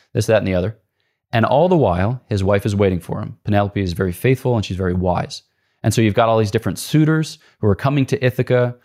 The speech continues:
who are trying to, you know, like, well, they're trying to marry her. Uh, but she remains faithful to Odysseus because she knows that he's, he's coming back. And so, you know, she, she has to be,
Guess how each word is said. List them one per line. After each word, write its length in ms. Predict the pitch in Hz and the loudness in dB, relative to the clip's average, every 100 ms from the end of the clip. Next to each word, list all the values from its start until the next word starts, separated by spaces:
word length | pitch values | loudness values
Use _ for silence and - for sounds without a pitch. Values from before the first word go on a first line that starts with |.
| _ | _
who 80 | 110 | -2
are 120 | 101 | -2
trying 360 | - 117 117 107 | 0 -2 0 -2
to, 560 | - 104 101 98 92 - _ _ - | -2 -2 0 0 -2 -8 _ _ -2
you 100 | 123 | 0
know, 220 | 95 107 | 2 0
like, 380 | 90 90 - - - | 0 -2 -4 -14 -4
well, 240 | 90 107 | 0 0
they're 80 | 101 | 0
trying 220 | - 98 | 0 0
to 40 | |
marry 300 | 87 117 104 | 2 0 0
her. 180 | - 107 _ _ _ _ - | -4 -10 _ _ _ _ -4
Uh, 160 | 117 | -2
but 120 | 104 104 | -2 0
she 120 | 113 | 2
remains 280 | 107 98 - | 2 0 0
faithful 340 | 127 - 135 | -2 0 0
to 140 | 123 | 2
Odysseus 420 | 117 104 98 107 98 | 2 0 0 -2 -2
because 240 | 101 95 | -4 -6
she 140 | - | -4
knows 280 | 92 101 107 | -2 0 0
that 100 | 92 | -2
he's, 360 | 101 95 92 - _ _ | -2 -4 -4 -12 _ _
he's 140 | 107 | -4
coming 280 | - 127 120 | 0 0 2
back. 340 | 98 95 - - _ _ _ - | 2 0 -6 -20 _ _ _ 0
And 220 | 117 110 | 2 2
so, 600 | - - 117 110 104 101 | 0 0 4 6 4 2
you 120 | 101 | 2
know, 140 | 101 92 | 0 -2
she, 360 | - 107 101 | -2 0 0
she 120 | 104 | 0
has 140 | 113 110 | 0 0
to 80 | 107 | 0
be, 280 | 110 101 | 0 -2